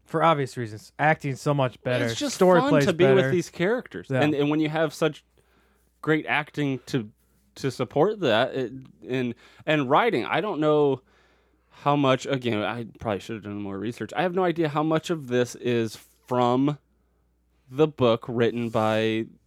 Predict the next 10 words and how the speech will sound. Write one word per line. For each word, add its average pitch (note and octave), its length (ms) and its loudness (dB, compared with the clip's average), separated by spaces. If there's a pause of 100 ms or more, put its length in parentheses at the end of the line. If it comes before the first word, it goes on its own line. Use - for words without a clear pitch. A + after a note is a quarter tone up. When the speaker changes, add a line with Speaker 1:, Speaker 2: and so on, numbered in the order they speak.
Speaker 2:
Val A#2 320 2
Longa, G#2 500 -4 (160)
or A2+ 460 2 (760)
this - 360 -8
is A2 340 -6
the A2+ 80 -8
Farrelly F#3 400 0
brothers A2+ 400 0
adding A2+ 420 -2
their G#2 240 -6